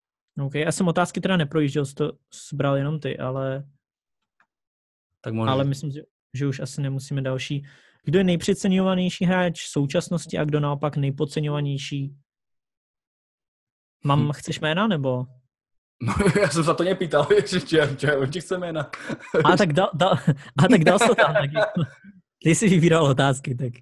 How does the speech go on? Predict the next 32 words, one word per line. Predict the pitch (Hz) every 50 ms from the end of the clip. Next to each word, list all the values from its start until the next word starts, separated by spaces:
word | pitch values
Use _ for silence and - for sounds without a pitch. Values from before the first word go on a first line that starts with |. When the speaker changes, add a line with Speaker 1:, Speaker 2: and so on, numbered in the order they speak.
| _ - - _ _ _ _ _ _ _ _ _ _ _ _ _ _ _ -
Speaker 1:
chceš | - - - 175 175 170
jméno, | 175 180 202 240 262
nebo | 214 175 156 160
jak | 160 156 147 156
na | 151 143
to | 151
chceš | - - 139 123
odpovědět? | 135 123 - 135 131 127 135 -
Speaker 2:
No, | 190 220 240 226 160
daj, | 151 156 156 131 127
daj | 135 151 151
jméno, | 139 127 127 127 120
jako, | 113 113 - 117 117 - -
já | 127 139 139
jsem | - 151
na | 151 139
tým, | 143 147 143 143 143 - 123
já | 139 139
jsem | - 151
si | 143 -
ty | 156
otázky | 147 156 151 147 - 165
ani | 147 143 139 139 143 139 139
nečítal | 139 135 - 139 - 117 113
nějak | 113 110 107
extra, | 110 117 117 - - 123 120
nic | 120 117 -
na | 123 120
nimi | 120 120 120
nezamýšlel, | 120 120 120 123 120 127 127 - - 110
čiže | 110 - 113 107 110
tiež | 104 - 123 120